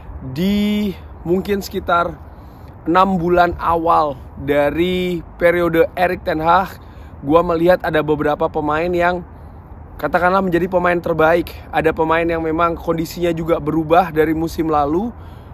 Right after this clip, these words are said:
Ada pemain yang gua lihat juga, eh, apa ya, menambah kualitas di lini tertentu Manchester United maupun juga secara kolektif, secara keseluruhan.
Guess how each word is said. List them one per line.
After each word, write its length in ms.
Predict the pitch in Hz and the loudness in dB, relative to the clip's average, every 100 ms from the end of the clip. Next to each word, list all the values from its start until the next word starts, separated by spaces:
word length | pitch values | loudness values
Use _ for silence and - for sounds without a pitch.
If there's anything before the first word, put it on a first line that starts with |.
| - | -4
Ada 240 | 139 160 | 0 2
pemain 320 | 165 156 165 | 2 2 2
yang 160 | 170 165 | 2 0
gua 240 | 151 147 | 2 0
lihat 240 | 143 165 170 | 2 0 0
juga, 400 | 151 156 170 - - | 0 2 2 0 -4
eh, 420 | 156 147 147 147 143 - - - - - - 170 | 0 2 2 0 -4 -12 -14 -14 -16 -16 -12 -4
apa 100 | 170 | -2
ya, 80 | 131 - - - - - | -2 -4 -12 -16 -14 -4
menambah 800 | 170 180 175 170 170 185 - - | 0 2 2 4 4 4 0 -2
kualitas 960 | 170 170 160 156 - 185 202 - - - - - - - - - - - | 2 4 2 -2 0 2 2 -6 -14 -14 -16 -14 -16 -14 -14 -16 -16 -14
di 480 | 143 151 185 190 185 | -8 -2 0 0 0
lini 400 | 165 196 202 202 | 0 0 0 0
tertentu 560 | 190 185 185 175 185 180 | 0 0 0 0 -2 0
Manchester 480 | 180 185 180 170 | 0 -2 2 4
United 480 | 170 160 160 196 - | 4 2 0 -4 -2
maupun 480 | 160 156 151 190 180 | -2 -2 -2 -2 -2
juga 400 | 160 147 175 - | -4 2 4 2
secara 720 | 170 156 143 151 170 170 - | -4 -2 0 2 2 2 -2
kolektif, 480 | - 165 180 196 185 | 0 2 2 -2 -4
secara 320 | 160 165 165 | -4 -2 -2
keseluruhan. 640 | 165 165 - 160 175 170 | -4 -8 -6 -2 2 2